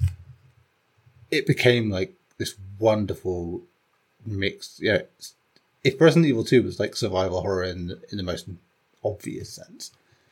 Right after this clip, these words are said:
Half-Life felt like survival horror in terms of just how it was, I was playing it, because I just felt like I was living moment to moment and everything that was happening and reacting to things as they went.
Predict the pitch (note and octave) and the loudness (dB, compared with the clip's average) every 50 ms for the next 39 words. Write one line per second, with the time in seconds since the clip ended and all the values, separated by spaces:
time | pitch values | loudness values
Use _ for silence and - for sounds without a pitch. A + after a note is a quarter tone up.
0 | _ _ _ _ _ - - A2 A2 A#2+ A#2 - - G#2+ G2+ F#2+ - - G2 F#2+ | _ _ _ _ _ -12 -6 -2 -2 -2 -2 -4 -8 -8 -8 -8 -8 -6 -4 -4
1 | F#2 - - - F#2+ F2+ F#2 - - - - - - - - - _ _ _ - | -4 -4 -6 -6 -4 -4 -4 -4 -8 -12 -18 -16 -16 -18 -18 -20 _ _ _ -10
2 | - - A2 F#2 F#2 F#2+ F2+ F#2 E2 G#2+ G2 F#2 F#2 F2+ F2+ F#2 F#2 - G2+ G2 | -10 -6 -2 -2 -2 -2 -2 -4 -2 0 0 0 0 0 0 -2 -2 -4 -6 -8
3 | G2 F2+ - - G2 F#2 F2 F2+ - - F#2 - - - - - - G2 F#2+ E2+ | -10 -8 -6 -6 -4 -2 -2 -2 -2 -6 -6 -12 -12 -12 -12 -8 -2 0 0 0
4 | - D2+ D2+ - _ - _ _ _ - - G2 F2 F2 - - - - G2 G2+ | 0 -4 -10 -12 _ -20 _ _ _ -10 -8 -6 -6 -6 -10 -12 -8 -4 -4 -2
5 | G#2 F#2+ F2 E2+ E2+ - - _ _ _ _ _ _ _ _ _ _ _ _ _ | -2 -2 -4 -6 -8 -10 -16 _ _ _ _ _ _ _ _ _ _ _ _ _
6 | - A2 F2+ F2 F2 - F#2 - - - A2+ G#2 - - F2+ - G#2+ G#2 F#2+ F2 | -6 -6 -6 -6 -6 -8 -10 -10 -2 0 0 0 2 0 -2 -2 -2 -4 -4 -4
7 | F2+ G#2+ A2 A2 - G#2 G2 G2 G2+ G#2 G#2 A2 A2 A#2 A2+ - G#2 G2+ G2 G2 | -2 0 0 2 2 2 0 0 0 -2 -2 0 -2 -4 -6 -6 -8 -4 -2 -2
8 | G#2 G2+ F#2 F2 F2 F#2+ G2+ G2 A2 F#2+ F#2 G2+ - - - G2+ F#2 - - G#2 | -2 -2 -2 0 0 0 0 0 0 -4 -4 -6 -8 -4 -4 -4 -4 -2 -4 -2
9 | F#2 E2+ E2+ E2+ F2 G2+ B2+ G#2+ G#2 G#2+ G2+ G#2 - - - - - G#2 F#2+ E2 | -2 -2 -4 -4 -8 -10 -8 -4 0 4 4 4 2 2 -8 -10 -8 -8 -8 -8
10 | - F#2 - - F2+ E2+ F2 E2 F2+ F2+ F2+ - - F2 E2 D2+ G2 G#2 G2 E2 | -10 -10 -6 -4 -4 -4 -4 -4 -4 -4 -4 -2 -2 -2 -2 -2 -2 -2 -2 -2
11 | C#2+ - | -2 -6